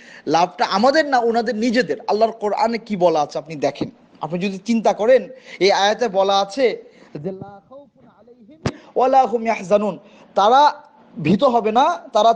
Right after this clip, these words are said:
চিন্তিত হবে না আখেরাতে, দুনিয়াতেও হবে না।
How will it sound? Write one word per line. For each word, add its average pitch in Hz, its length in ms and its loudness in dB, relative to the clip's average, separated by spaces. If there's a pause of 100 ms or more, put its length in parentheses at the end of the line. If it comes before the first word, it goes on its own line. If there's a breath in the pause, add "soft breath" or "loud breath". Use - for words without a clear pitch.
চিন্তিত 254 380 -4
হবে 208 260 0
না 240 100 2
আখেরাতে, 202 760 -4 (400)
দুনিয়াতেও 202 560 0
হবে 165 200 -4
না। 226 160 -2